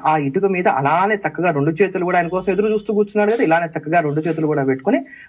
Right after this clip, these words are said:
అక్కడే నిలబడున్నట్ట. కుంభరాశి మనకి మేషం నుంచి లెక్క పెట్టుకున్నట్లయితే కనుక కుంభరాశి అనేటువంటిది పదకొండవది.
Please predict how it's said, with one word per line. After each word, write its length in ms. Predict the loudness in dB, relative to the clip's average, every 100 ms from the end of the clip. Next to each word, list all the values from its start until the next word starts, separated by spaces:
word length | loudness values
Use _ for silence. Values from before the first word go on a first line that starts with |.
| -4
అక్కడే 420 | -2 0 2 2
నిలబడున్నట్ట. 600 | 2 2 0 -2 -6 -8 -18 _ _ -4 -4 -10 0
కుంభరాశి 640 | 2 4 2 0 0 -4 -4 -16 -2
మనకి 560 | 0 0 2 2 2 0
మేషం 460 | 0 2 2 0 -2
నుంచి 320 | -2 -2 0
లెక్క 280 | 0 0 -2
పెట్టుకున్నట్లయితే 540 | -2 -2 -4 0 0
కనుక 180 | 0 0
కుంభరాశి 960 | -2 -2 -6 0 2 4 2 0 -2 -2 -2
అనేటువంటిది 460 | -2 -2 -2 -2
పదకొండవది. 640 | 0 0 0 0 0 -2